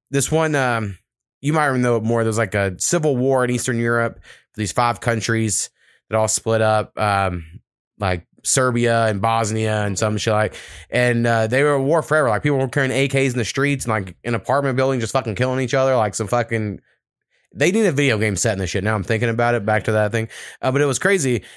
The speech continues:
uh, because this is, like, the early nineties, right? Or late eighties, like, pretty modern. And you're seeing this footage. And then the U S finally stepped in after the European Union were, like, begging for the, or the, the European Union didn't exist then, but European nations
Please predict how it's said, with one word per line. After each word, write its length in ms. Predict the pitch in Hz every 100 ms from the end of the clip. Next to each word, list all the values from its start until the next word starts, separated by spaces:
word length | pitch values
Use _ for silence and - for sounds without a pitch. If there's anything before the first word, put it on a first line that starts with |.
| -
uh, 120 | - 127
because 180 | 127
this 80 | 180
is, 60 | 165
like, 120 | 143
the 60 | 131
early 300 | 165 151 123
nineties, 520 | 156 175 101 95 98
right? 260 | 104 127
Or 160 | 117 107
late 200 | 110 117
eighties, 200 | 127 135
like, 220 | 98 98
pretty 220 | 147 147
modern. 500 | 110 110 139 117 110 - - - 58
And 380 | 82 120 117 117
you're 120 | 110
seeing 200 | 135 120
this 180 | 113 -
footage. 440 | 135 139 117 110
And 160 | - 135
then 160 | 139
the 100 | 135
U 220 | 131 175
S 180 | 170 170
finally 380 | - 139 151 156
stepped 340 | - 147 139 135
in 180 | 120 113
after 260 | 113 120
the 80 | 110
European 360 | 120 120 123 120
Union 200 | 117 107
were, 60 |
like, 200 | 101 92
begging 340 | 101 127 120 98
for 160 | 107
the, 320 | 104 98 101 -
or 240 | 101 90 - _ _ -
the, 280 | 104 110
the 120 | 107 120
European 400 | 127 123 - 120
Union 200 | 117 101
didn't 100 | 98
exist 380 | 90 160 156
then, 140 | 160 127
but 80 | 113
European 360 | 117 - 104
nations 440 | 110 117 117 110